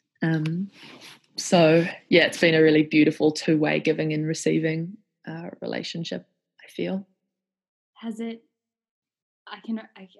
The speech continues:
Speaker 2: I can just only feel that the experience of Magnolia entering your space has given, like, a deeper purpose to what,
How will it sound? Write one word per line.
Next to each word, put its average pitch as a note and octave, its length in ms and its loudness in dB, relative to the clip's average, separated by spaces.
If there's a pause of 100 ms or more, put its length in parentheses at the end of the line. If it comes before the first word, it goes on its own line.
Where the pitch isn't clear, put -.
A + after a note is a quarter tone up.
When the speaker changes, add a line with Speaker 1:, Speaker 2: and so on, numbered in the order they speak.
(160)
Speaker 2:
I G3+ 120 -12
can G#3+ 180 -10
just G#3+ 260 -16
only G#3 440 -10
feel G3 280 -10
that F3 260 -16 (1600)
the F#3+ 460 -8
experience G3 720 -14
of G3 100 -14
Magnolia F3+ 800 -12 (120)
entering F#3 480 -12
your F3+ 120 -14
space - 880 -20 (600)
has G3 280 -10
given, G3 680 -12 (1400)
like, F3+ 360 -12 (260)
a G3 100 -10
deeper G3 540 -6
purpose F3 760 -16
to - 160 -10
what, F3 360 -12